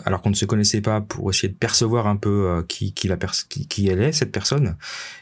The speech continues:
Et, euh, et puis c'était assez trompeur. Alors vous allez me dire, « Oui, bon, on aurait, on aurait pu dire n'importe quoi d'autre, euh, on aurait pu voir un dauphin, puis t'aurais dit que t'aimais bien les dauphins. »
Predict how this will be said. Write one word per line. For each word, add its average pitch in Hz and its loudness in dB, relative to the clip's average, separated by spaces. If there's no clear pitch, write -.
Et, 120 4
euh, 92 2
et 110 -4
puis 113 0
c'était 92 4
assez 98 4
trompeur. 139 4
Alors 87 2
vous 87 0
allez 92 4
me 98 4
dire, « 101 2
Oui, 104 4
bon, 90 2
on 90 2
aurait, 76 0
on 82 0
aurait 85 2
pu 98 -4
dire 92 2
n'importe 104 0
quoi 98 4
d'autre, 107 2
euh, 85 2
on 85 0
aurait 87 0
pu 95 -2
voir 92 2
un 87 4
dauphin, 101 2
puis 101 -6
t'aurais 80 0
dit 80 -4
que - -8
t'aimais 80 2
bien 85 2
les 85 2
dauphins. » 95 0